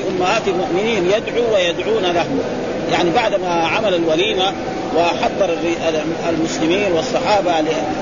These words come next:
ل-، ل-، للطعام في هذه الوليمة، أكلوا، بعضهم خرج والبعض منهم جلس.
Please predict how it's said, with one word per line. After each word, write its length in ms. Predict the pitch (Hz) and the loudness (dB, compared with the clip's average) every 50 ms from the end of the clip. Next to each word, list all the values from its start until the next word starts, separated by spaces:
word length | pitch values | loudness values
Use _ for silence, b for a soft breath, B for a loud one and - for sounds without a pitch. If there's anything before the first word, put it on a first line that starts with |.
| 147 - - - 135 | -4 -4 -4 -2 0
ل-، 40 | 151 | 0
ل-، 340 | 156 156 151 - 156 180 147 - - 139 139 160 156 156 160 160 156 156 | 2 2 2 0 0 -2 -2 -2 -4 -4 -4 -4 -4 -4 -4 -4 -4 -4
للطعام 340 | 156 - 156 170 170 202 202 190 165 | -4 -2 0 2 2 2 0 0 0
في 80 | 165 170 | 0 0
هذه 220 | 170 196 185 185 | 2 0 0 0
الوليمة، 520 | 180 160 156 165 175 220 247 240 247 247 240 - - - - - - 127 - 180 | 0 0 0 0 0 0 0 0 0 0 -2 -2 -6 -6 -6 -6 -6 -4 -2 0
أكلوا، 420 | 220 - - 185 180 214 247 262 - - - - - - - 240 | 0 2 2 0 0 0 -2 -4 -4 -6 -6 -8 -6 -4 -2 0
بعضهم 440 | 254 247 214 226 220 247 254 240 - - | 0 0 2 0 0 0 -2 -2 0 0
خرج 220 | 233 247 269 254 - 240 | 0 2 0 0 -2 -2
والبعض 320 | 233 226 - 254 233 233 226 240 | -2 -2 0 0 -2 -2 -2 -2
منهم 220 | 233 220 214 196 175 | -2 -2 -2 0 0
جلس. 380 | 185 151 139 - - - - | 0 0 0 -2 -4 -4 -6